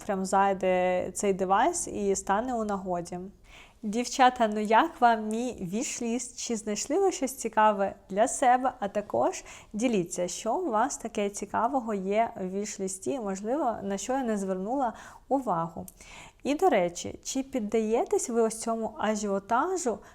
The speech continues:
щодо знижок? Мені просто здається, що раніше, десь років п'ять назад, коли тільки прийшла оця Чорна п'ятниця,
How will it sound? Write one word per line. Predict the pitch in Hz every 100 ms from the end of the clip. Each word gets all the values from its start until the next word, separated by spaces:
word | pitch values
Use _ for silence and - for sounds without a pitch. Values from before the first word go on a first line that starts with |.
| -
щодо | - 233 233
знижок? | 202 185 170 170 - - - -
Мені | 226 262 392
просто | 285 277 - 202
здається, | 190 196 220 427 -
що | 254 - 214
раніше, | 196 185 226 466 - 226 - - 190
десь | 214 226 - - -
років | 214 220 220
п'ять | - 214 190 196
назад, | 185 175 175 175 -
коли | - 214
тільки | 233 247 233 233
прийшла | 214 208 - 208
оця | 214 214
Чорна | 214 220 220 208
п'ятниця, | 202 190 226 - 359 -